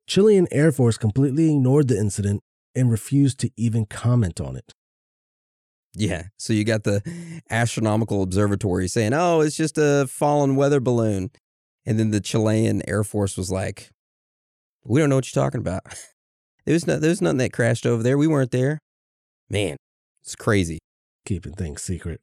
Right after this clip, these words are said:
Speaker 1: Come on, government.
Speaker 2: Yeah. All right. So let's get into our last strange fact and finding, which is about something that's more recent.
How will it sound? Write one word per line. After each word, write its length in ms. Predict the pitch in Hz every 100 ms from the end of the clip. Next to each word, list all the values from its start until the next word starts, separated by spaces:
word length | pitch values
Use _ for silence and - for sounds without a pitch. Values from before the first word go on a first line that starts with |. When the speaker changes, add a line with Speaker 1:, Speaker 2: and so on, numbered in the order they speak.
| -
Speaker 1:
Come 180 | 156 143
on, 180 | 104
government. 400 | 90 95 90 92 - _ _ _ _
Speaker 2:
Yeah. 280 | 82 80 71 - _ _ _ _ -
All 140 | 139
right. 420 | 123 85 - - - _
So 640 | - - 139 131 123 120 -
let's 240 | 110 170 -
get 140 | 196
into 200 | 185 175
our 140 | 135
last 500 | 104 101 104 - -
strange 380 | - - 107 95
fact 260 | - 95 -
and 120 | 87
finding, 440 | 90 85 71 - - _ _ _ _ _
which 180 | - 123
is 100 | 131
about 320 | 127 156 165
something 260 | - 143 147
that's 160 | 127
more 180 | 135 110
recent. 600 | 87 98 95 - - -